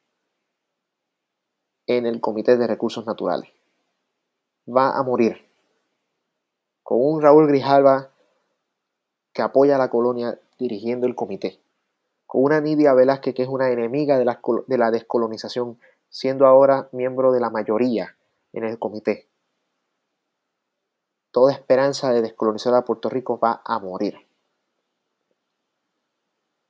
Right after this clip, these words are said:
El gobernador de Puerto Rico, si de verdad él es quien dice ser, si de verdad él quiere, eh, si de verdad él es el último gobernador de la colonia como prometió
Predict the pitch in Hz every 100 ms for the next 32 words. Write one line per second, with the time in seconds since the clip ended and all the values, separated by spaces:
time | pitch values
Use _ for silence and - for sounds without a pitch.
0 | _ _ _ _ _ _ _ - 104 104
1 | 107 113 139 131 131 - 139 135 123 120
2 | 110 104 107 104 127 123 _ _ _ _
3 | _ _ _ _ _ 123 123 127 127 -
4 | 107 117 120 110 127 - - _ _ _
5 | _ _ _ _ _ _ - 110 107 107
6 | 104 123 131 131 131 131 131 _ _ _
7 | _ _ _ - 123 123 123 123 - 113
8 | 123 - 131 113 120 117 131 143 147 147
9 | 139 131 135 139 143 135 120 120 113 113
10 | 127 127 120 117 123 127 113 110 107 110
11 | 107 101 - 127 127